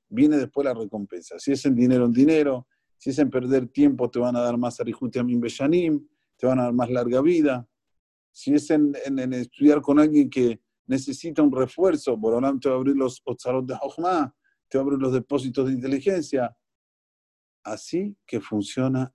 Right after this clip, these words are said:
el mundo. Bezrat Hashem Yitbaraj, vamos a llevar este mensaje. Vamos a incorporarlo. No olvidamos, dos masiot de traje de la Gemara. Masechet Ta'anit, veintiuno B.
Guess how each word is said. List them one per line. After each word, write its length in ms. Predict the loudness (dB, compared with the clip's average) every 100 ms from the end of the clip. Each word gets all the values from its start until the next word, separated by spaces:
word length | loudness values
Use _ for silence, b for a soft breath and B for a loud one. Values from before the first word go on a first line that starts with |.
| -8
el 200 | -6 -2
mundo. 500 | -2 -4 -4 -8 -10 _ _ _ _ _ _ _ _ _ _ _ _ _ _ _ _
Bezrat 380 | -6 2 2 2
Hashem 280 | 2 4 4
Yitbaraj, 420 | 6 4 4 2
vamos 240 | -2 -2
a 60 | -4
llevar 320 | -4 0 0
este 180 | 0 -4
mensaje. 680 | -4 -4 -4 -6 -6 -16 -18 _ _ _ _
Vamos 320 | -4 -2 -2
a 40 | 0
incorporarlo. 760 | 2 2 2 6 6 4 0
No 160 | -4 -2
olvidamos, 560 | -4 -4 -4 -4 -8 -6
dos 180 | -6
masiot 480 | -4 -8 -10 -6 -6
de 140 | -6 -10
traje 300 | -12 -12 -10
de 100 | -6
la 100 | -2
Gemara. 560 | -2 0 -2 -4 -8 _ _ _ -12
Masechet 440 | -12 -8 -6 -4
Ta'anit, 560 | -4 -4 -2 -4 -4 -8 _ _ _ _
veintiuno 680 | -2 -2 0 -2 -2 0 -2
B. 280 | -2 -4